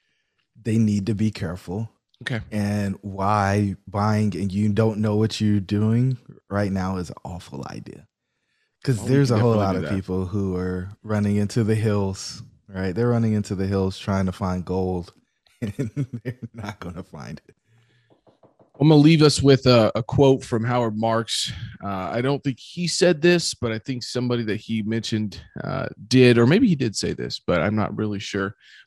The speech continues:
Speaker 2: But it's this: "What the wise man does in the beginning,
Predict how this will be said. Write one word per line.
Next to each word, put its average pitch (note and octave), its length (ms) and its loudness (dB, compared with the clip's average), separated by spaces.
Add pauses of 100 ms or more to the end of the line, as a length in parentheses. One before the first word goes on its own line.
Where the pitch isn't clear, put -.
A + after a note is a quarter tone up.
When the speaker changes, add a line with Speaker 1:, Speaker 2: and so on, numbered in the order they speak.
Speaker 2:
But A#2 140 2
it's A#2 180 -4
this: A2 320 0 (400)
"What A#2+ 200 2
the A#2+ 80 6
wise C3+ 400 6
man C3 280 4
does A#2+ 300 6
in A#2+ 120 4
the A2+ 40 0
beginning, G#2 580 -2